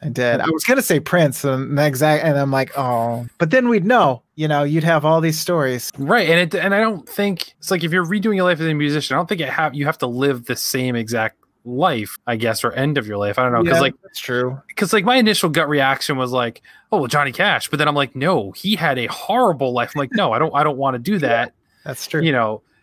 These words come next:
Speaker 2: so I, I went to, I have two answers.
Speaker 1: Okay.
Speaker 2: And it's because I am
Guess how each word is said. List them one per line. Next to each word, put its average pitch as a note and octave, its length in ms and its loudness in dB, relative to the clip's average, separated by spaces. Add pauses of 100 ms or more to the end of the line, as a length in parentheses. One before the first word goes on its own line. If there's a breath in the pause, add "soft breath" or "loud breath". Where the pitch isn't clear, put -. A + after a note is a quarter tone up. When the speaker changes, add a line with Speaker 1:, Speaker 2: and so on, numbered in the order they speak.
(120)
Speaker 2:
so F3 480 2 (240)
I, F3 340 2 (400 loud breath)
I D#3+ 80 0
went E3+ 280 0
to, D#3+ 220 0
I D#3 120 2
have F3 100 2
two C3 220 -2
answers. G#2 220 -8 (100)
Speaker 1:
Okay. C#3+ 260 0 (300)
Speaker 2:
And D3 80 0
it's D3 120 -6
because D3+ 440 -2 (120)
I F#3+ 600 0
am D#3 640 0